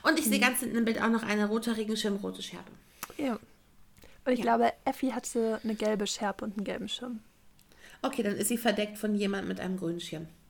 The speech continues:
Speaker 2: <laughs> Gut möglich. Ja, äh, Theorie könnte aufgehen. Aber wie gesagt, nur eine Theorie.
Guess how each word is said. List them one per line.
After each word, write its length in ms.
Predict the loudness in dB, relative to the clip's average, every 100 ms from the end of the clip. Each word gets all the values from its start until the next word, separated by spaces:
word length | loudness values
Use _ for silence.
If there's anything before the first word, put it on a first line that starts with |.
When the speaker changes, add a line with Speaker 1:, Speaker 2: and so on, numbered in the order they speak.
| -2
Speaker 2:
<laughs> 1200 | 0 0 -2 -8 -16 -20 -20 -10 -6 -4 -4 -2
Gut 160 | -2 2
möglich. 400 | 0 0 -4 -4 -14 -18 -18 2
Ja, 200 | 6 6 4
äh, 100 | -2 -2 -4
Theorie 420 | 2 2 4 0
könnte 360 | 4 2 2 2
aufgehen. 440 | 0 0 -6 0
Aber 160 | 4 6
wie 60 | 4
gesagt, 500 | 0 -6 -6 -8 0
nur 120 | 4
eine 100 | 4
Theorie. 520 | 2 -4 -4 -2 -4